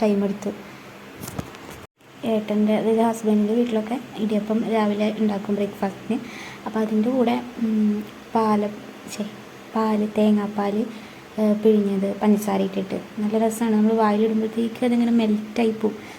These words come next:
നല്ല രസത്തിൽ അത് അമ്മ ഉണ്ടാക്കും. അപ്പോൾ ആ, ആ ഒരു ഇത് വെച്ചിട്ട് ഞാൻ ഇവിടെ വന്നിട്ടുണ്ടാക്കും. ആദ്യത്തെ ഫെയിലിയർ ആയിരുന്നു, ഏഹ്, നമ്മളൊരു വട്ടം ഉണ്ടാക്കി നോക്കിയായിരുന്നു. അത് പൊടിയുടെ മിസ്റ്റേക്ക്,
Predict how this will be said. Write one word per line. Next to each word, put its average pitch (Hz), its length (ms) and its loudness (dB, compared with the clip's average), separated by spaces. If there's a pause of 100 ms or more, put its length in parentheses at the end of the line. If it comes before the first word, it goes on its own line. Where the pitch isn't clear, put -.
(120)
നല്ല 220 200 0
രസത്തിൽ 214 380 -2
അത് 202 120 2
അമ്മ 202 160 2
ഉണ്ടാക്കും. 196 380 -2 (1500)
അപ്പോൾ 226 180 0 (280)
ആ, - 20 4 (260)
ആ - 20 4 (100)
ഒരു 269 160 2
ഇത് 240 100 2
വെച്ചിട്ട് 269 300 0
ഞാൻ 254 140 2
ഇവിടെ 240 200 0
വന്നിട്ടുണ്ടാക്കും. 240 640 2 (240)
ആദ്യത്തെ 214 340 0 (100)
ഫെയിലിയർ 214 360 4 (240)
ആയിരുന്നു, 196 480 2 (400)
ഏഹ്, 208 140 2
നമ്മളൊരു 202 300 0
വട്ടം 202 180 0
ഉണ്ടാക്കി 196 320 0
നോക്കിയായിരുന്നു. 190 500 2 (500)
അത് 220 120 0 (220)
പൊടിയുടെ 262 420 4 (120)
മിസ്റ്റേക്ക്, 214 420 0